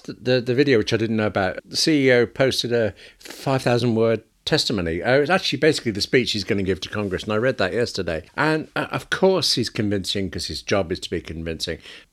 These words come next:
but he makes really good points about, uh, the safety of the data. Uh, he doesn't at any point say the thing that was occurring to me, which is, well, Facebook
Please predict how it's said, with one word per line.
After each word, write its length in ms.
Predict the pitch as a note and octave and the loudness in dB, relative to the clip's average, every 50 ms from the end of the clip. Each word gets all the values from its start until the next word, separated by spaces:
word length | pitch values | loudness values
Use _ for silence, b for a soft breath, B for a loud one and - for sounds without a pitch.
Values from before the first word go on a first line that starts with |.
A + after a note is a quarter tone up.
| _ _ | _ _
but 180 | D#3+ D3 - | -2 0 0
he 100 | C3 C#3+ | 0 0
makes 320 | D#3 F3 E3+ F3 E3 - - | 0 -2 -2 -4 -6 -6 -2
really 260 | A#2 G#2 G2+ G2+ G#2 | 0 0 2 0 0
good 240 | G2+ C3+ A#2+ - - | 0 0 -2 -2 -4
points 400 | - F#3+ F#3+ - - - - - - | -4 -6 -6 -6 -6 -8 -8 -6 -8
about, 500 | F2+ F2+ G#2 G2 F#2+ F2 - - - - | -6 -4 -2 -2 -2 -4 -6 -8 -6 -2
uh, 180 | G#2 G2 F#2+ | -2 0 0
the 100 | F#2 F#2+ | 0 -2
safety 580 | F2+ - A2 G2 F#2 - - - F#2+ F2 D2 - b b b b - | -2 0 0 0 -2 -2 -4 -4 -4 -4 -4 -8 b b b b -6
of 120 | G2 G2 | -4 -4
the 80 | - G#2+ | -2 -2
data. 460 | - G#2+ G2+ G2 F2+ - G#2+ F#2 F#2 - - - _ - | 0 2 2 2 2 0 -2 -2 -2 -6 -14 -8 _ 0
Uh, 180 | A2+ A#2 B2 | 0 2 2
he 140 | G#2+ A#2+ C#3+ | 0 -2 -4
doesn't 500 | C3 B2+ - G3 G3+ F#3+ - D3+ A#2+ - - | -4 0 2 2 2 2 0 0 -2 -2 0
at 60 | B2 | 2
any 180 | B2+ A#2+ A#2+ A#2 | 2 2 2 0
point 280 | - A#2+ A#2+ A#2 F#2 | 0 0 -2 -2 -2
say 180 | - - A2+ A2 | 0 2 2 2
the 80 | F#2+ | 0
thing 160 | E2 A#2 A2 A2+ | 0 -2 -4 -4
that 80 | - | -4
was 120 | - F#2+ - | -6 -10 -6
occurring 320 | - - A2+ G#2 G2 F2 | -2 0 2 2 0 0
to 100 | E2 G2 | -2 -4
me, 300 | A2 A2+ A2 G2+ F#2 F#2 | -2 0 2 2 2 2
which 300 | F2+ F#2 A#2+ F#2+ - - - | 0 0 -2 -4 -4 -4 -4
is, 180 | G#2 F2+ - - | -4 -4 -4 -4
well, 120 | C3 G#2+ | -6 -6
Facebook 600 | F2 - - - F2+ G#2 C#3 - - - F2+ - | -6 -10 -12 -10 -8 -8 -8 -8 -8 -8 -8 -8